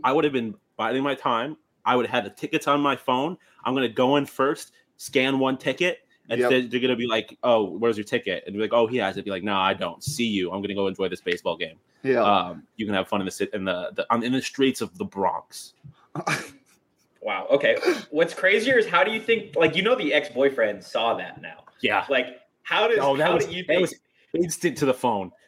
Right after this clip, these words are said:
Speaker 1: Are you
Speaker 3: How
Speaker 1: kidding
Speaker 3: does
Speaker 1: me?
Speaker 3: he feel about that, bro? Like, that's, like, gotta be the biggest, like, I just, the biggest
Speaker 1: If that
Speaker 3: thing
Speaker 1: guy is
Speaker 3: ever.
Speaker 1: single,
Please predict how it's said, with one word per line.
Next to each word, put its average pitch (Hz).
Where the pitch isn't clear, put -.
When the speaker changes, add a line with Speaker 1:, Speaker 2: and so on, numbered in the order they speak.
Speaker 1:
Are 123
you 135
Speaker 3:
How 240
Speaker 1:
kidding 294
Speaker 3:
does 175
Speaker 1:
me? 233
Speaker 3:
he -
feel 240
about 170
that, 117
bro? 156
Like, 165
that's, 226
like, 240
gotta 202
be 202
the 175
biggest, 180
like, 135
I -
just, 143
the 139
biggest 165
Speaker 1:
If -
that 147
Speaker 3:
thing 170
Speaker 1:
guy 196
is 156
Speaker 3:
ever. 190
Speaker 1:
single, 190